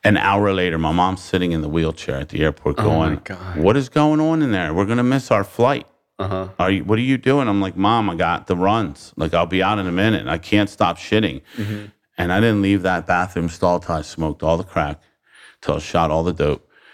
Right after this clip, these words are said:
Speaker 1: and I even drank my two take-homes so I could calm down before I
Speaker 2: Mm-hmm.
Speaker 1: went through security a little bit. And, uh,
Speaker 2: So you smoked all the crack?
Speaker 1: s-, I smoked a hundred dollars worth of crack.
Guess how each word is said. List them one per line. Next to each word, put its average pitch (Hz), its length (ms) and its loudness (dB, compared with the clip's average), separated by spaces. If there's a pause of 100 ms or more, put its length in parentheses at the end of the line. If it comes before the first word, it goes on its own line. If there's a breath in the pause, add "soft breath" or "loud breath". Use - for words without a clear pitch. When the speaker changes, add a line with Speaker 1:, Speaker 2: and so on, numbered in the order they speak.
(140)
Speaker 1:
and 73 100 0
I 78 80 2
even 82 180 2
drank 85 360 0
my 82 100 -4
two - 220 -2
take-homes 78 540 -4
so - 100 -2
I 67 60 -4
could - 180 -18
calm 80 260 0
down 76 240 0
before 69 280 -2
I - 40 2
Speaker 2:
Mm-hmm. 71 100 0
Speaker 1:
went 71 120 -4
through 76 140 -4
security 69 460 0
a 60 80 -2
little 60 220 -2
bit. 65 300 -4
And, 71 260 -2
uh, 69 80 0
Speaker 2:
So 123 60 4
you 127 160 0
smoked 135 320 -2
all 113 160 4
the 117 80 -4
crack? 113 320 -4 (360)
Speaker 1:
s-, - 240 -14
I 80 120 0
smoked 87 340 -2
a 80 40 -4
hundred 95 260 0
dollars 87 260 -2
worth 85 160 -6
of - 80 -10
crack. 78 360 -2